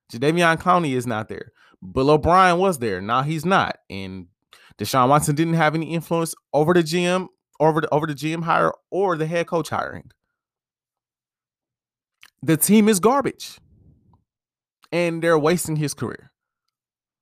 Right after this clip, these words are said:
That's like four or five good reasons already to not wanna play for a football team. Now, if there's some sprinkled in racism or some things that we don't know about, or they was, you know,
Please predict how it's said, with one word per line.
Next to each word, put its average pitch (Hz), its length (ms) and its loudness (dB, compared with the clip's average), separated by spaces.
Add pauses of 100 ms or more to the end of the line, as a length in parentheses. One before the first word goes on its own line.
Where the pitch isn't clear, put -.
(120)
That's 220 240 -2
like 202 160 0
four 202 220 0
or - 20 0
five - 300 2
good 160 160 0
reasons 139 380 0
already 143 440 0
to 107 100 -10
not 120 240 -4
wanna 117 140 -10
play 101 180 -10
for 95 180 -10
a - 20 -12
football - 320 -12
team. - 260 -18 (720)
Now, 127 240 2
if 113 100 -4
there's 139 260 -4
some 101 140 -8
sprinkled 120 480 -6
in 110 160 -6
racism 196 640 -8 (720)
or 113 300 4
some 110 200 -6
things 165 200 4
that 123 140 6
we 160 80 6
don't 185 180 6
know 220 140 8
about, 220 420 2 (480)
or 117 300 -4
they 143 100 0
was, 127 220 -6
you 160 80 -6
know, 120 260 -8